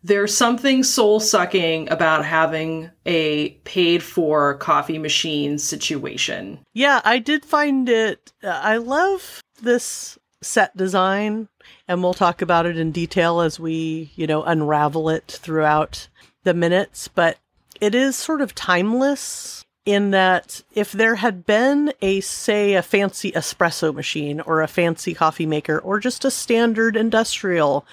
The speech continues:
Speaker 2: coffee maker, it would still kind of put this in a specific era. And I think it's hilarious. We've got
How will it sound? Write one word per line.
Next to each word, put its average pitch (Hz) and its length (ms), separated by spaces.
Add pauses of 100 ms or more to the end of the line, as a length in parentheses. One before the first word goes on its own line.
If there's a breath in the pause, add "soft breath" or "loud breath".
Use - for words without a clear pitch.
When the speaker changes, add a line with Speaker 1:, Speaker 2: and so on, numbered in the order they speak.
(220 loud breath)
Speaker 2:
coffee 165 380
maker, 143 500 (380 loud breath)
it 202 160
would 196 160
still 226 540
kind 196 240
of 180 120
put - 240
this 175 280
in 165 200
a 160 60
specific - 680
era. 170 460 (440)
And 180 140
I 170 120
think - 340 (400 loud breath)
it's - 260
hilarious. 185 800
We've 156 160
got 156 400